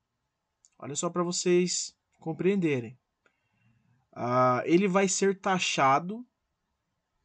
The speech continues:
né, com essa, é, ele vai ser tax-, taxado ainda mais com essa reforma tributária.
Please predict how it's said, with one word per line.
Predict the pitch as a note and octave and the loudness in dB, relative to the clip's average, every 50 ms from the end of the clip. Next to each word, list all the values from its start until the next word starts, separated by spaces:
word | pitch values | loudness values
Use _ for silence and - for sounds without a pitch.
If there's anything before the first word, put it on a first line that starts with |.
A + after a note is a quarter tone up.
| _ _ _ _ _ _ _ _ _ _ _ _ _ _ _ _ _ _ _ _ _ _ _ | _ _ _ _ _ _ _ _ _ _ _ _ _ _ _ _ _ _ _ _ _ _ _
né, | C3 B2 B2+ B2+ C#3 D#3+ F3 F#3 - _ _ | -12 -8 -6 -4 -4 -4 -6 -8 -12 _ _
com | - D#3 D#3+ D#3+ E3+ F#3+ G#3+ A#3+ - _ _ _ _ _ | 0 2 4 4 4 2 0 -2 -8 _ _ _ _ _
essa, | - D3+ D3+ - - F3 E3+ E3+ F3+ - _ _ _ _ _ _ _ _ _ _ | -6 -4 -4 -2 0 0 -2 -2 -4 -8 _ _ _ _ _ _ _ _ _ _
é, | - A#2+ A#2 F#2+ F2+ A2+ G#2 C#2 D2 B2+ | -10 -8 -6 -4 -4 -4 -6 -4 -4 -2
ele | C3+ D3+ D#3 D#3+ | 0 2 2 2
vai | D#3+ G3 G3 | 2 2 2
ser | - - G#3 G3+ F#3+ | 2 0 0 0 0
tax-, | G#3+ G3 F#3 - - - - _ _ | -2 -2 0 -2 -4 -4 -8 _ _
taxado | F#3+ F#3 F3+ - - - F#3 G3 F#3+ G3 | -4 -2 -2 -4 -2 -2 0 0 2 2
ainda | F#3+ G3 A3 B3 C4 C4+ B3+ | 0 0 0 0 -2 -2 0
mais | G3+ E3+ D#3+ F3+ F#3+ - | 0 2 2 2 0 -2
com | - G3+ | -4 -4
essa | F#3+ - G3 | -4 -2 -2
reforma | F#3+ G3 F#3+ F#3 - F#3 F#3 F#3+ F#3 | -2 -2 -4 -4 -2 -2 -2 0 -2
tributária. | F#3 F#3+ F#3 F#3 A3 - - A3 - D3 C3 B2+ - | -2 -4 -4 -4 -6 -6 -4 -4 -4 -4 -4 -8 -14